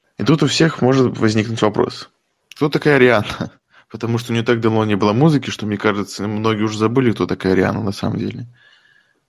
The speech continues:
Но она исчезла не просто так. На самом деле она все это время батрачит.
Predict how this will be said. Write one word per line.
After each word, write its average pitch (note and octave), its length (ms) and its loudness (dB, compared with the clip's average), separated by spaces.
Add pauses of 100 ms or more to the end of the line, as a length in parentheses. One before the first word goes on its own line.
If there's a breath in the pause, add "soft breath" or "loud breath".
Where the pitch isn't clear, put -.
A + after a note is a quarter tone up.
(200)
Но B2 360 0
она A2+ 300 2
исчезла B2+ 300 4
не C3+ 100 2
просто D3 380 2
так. - 220 -8 (120)
На - 80 -8
самом B2+ 260 -4
деле B2 280 2
она A2+ 240 0
все A#2 160 -2
это A2 100 -2
время G#2+ 320 4
батрачит. G2 720 -2